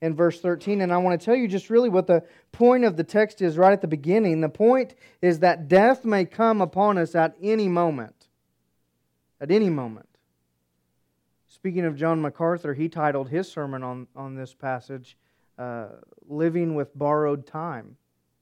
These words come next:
Very brilliantly titled message. Because that's what Jesus is going to be covering. Death is certain for all of us. Unless Christ's return, we all have the same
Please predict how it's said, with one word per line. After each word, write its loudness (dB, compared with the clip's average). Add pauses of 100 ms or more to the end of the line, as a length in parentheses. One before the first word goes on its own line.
(180)
Very -8
brilliantly -4 (100)
titled -6 (760)
message. -4 (760)
Because 0
that's 4
what 2
Jesus -2
is -2 (280)
going 6
to 2
be 2
covering. 2
Death 4
is 4 (240)
certain 2 (260)
for 2
all 4
of 2
us. 0
Unless 4
Christ's 0
return, -2 (320)
we 2
all 6
have 0
the -2
same -4